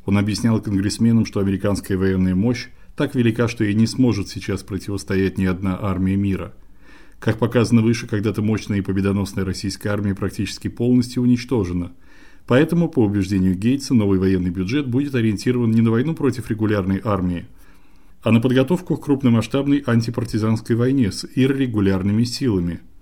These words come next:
Скажите, где в мире можно вести крупномасштабную антипартизанскую войну, подготовка которой требует пятьсот тридцать миллиардов долларов? Если они пишут в своих документах, что Россия является их мишенью, и при этом российская власть выступает на их стороне в строительстве нового миропорядка,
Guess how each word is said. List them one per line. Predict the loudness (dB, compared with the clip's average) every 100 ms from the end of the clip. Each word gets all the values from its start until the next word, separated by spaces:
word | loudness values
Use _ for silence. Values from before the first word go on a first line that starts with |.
| -20 -20 -20 -20 -16
Скажите, | -2 0 0 -2 -4
где | 0 0
в | 4
мире | 4 4 2
можно | 0 0 2
вести | 0 0 -4
крупномасштабную | -6 -4 -2 -2 -2 -2 0 0 0
антипартизанскую | -2 -2 -4 -8 -6 -4 -2 -2 -2 0
войну, | 2 2
подготовка | -2 -2 -2 -2 -4 -4
которой | -4 -2 -2
требует | -2 -2 0 0 -2
пятьсот | -4 -4 -4 -4 -2
тридцать | -2 -2 -4 0
миллиардов | 2 2 0 -4 -2
долларов? | 0 2 0 -6 -12 -20 -20 -20 -20 -10
Если | 0 2 2 4
они | 4
пишут | 4 0 -2 -4
в |
своих | -4 -2 -2
документах, | -2 -2 0 0 -2
что | -6 -2
Россия | -2 -2 0
является | 0 0 0 -2 -4
их | -4
мишенью, | -4 -2 0 0 0 -4 -14 -20 -6
и | -2
при | 0 0
этом | 0
российская | 0 0 -4 -2 -2
власть | 0 0 -2
выступает | -8 -10 -6 -4 -2 -2
на |
их | -2 -4
стороне | -6 -2 -2 -2
в |
строительстве | -2 -2 -2 -4 -8 -2
нового | 0 0 0
миропорядка, | 0 0 -2 -2 -2 -4 -10